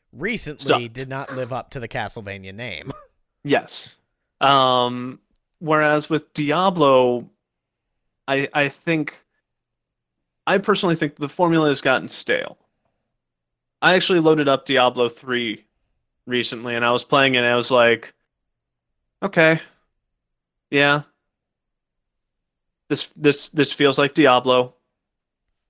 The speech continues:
Speaker 2: and it will always feel like Diablo." And from what I'm seeing, it looks like they've m-, maybe increased the pacing for Diablo four, so it's a bi-, it's more active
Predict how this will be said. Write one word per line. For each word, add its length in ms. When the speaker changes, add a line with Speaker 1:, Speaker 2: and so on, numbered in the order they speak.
Speaker 2:
and 120
it 40
will 160
always 300
feel 180
like 180
Diablo." 520
And 540
from 140
what 140
I'm 140
seeing, 420
it 220
looks 280
like 140
they've 300
m-, 180
maybe 520
increased 580
the 100
pacing 760
for 120
Diablo 540
four, 520
so 140
it's 120
a 60
bi-, 180
it's 260
more 680
active 600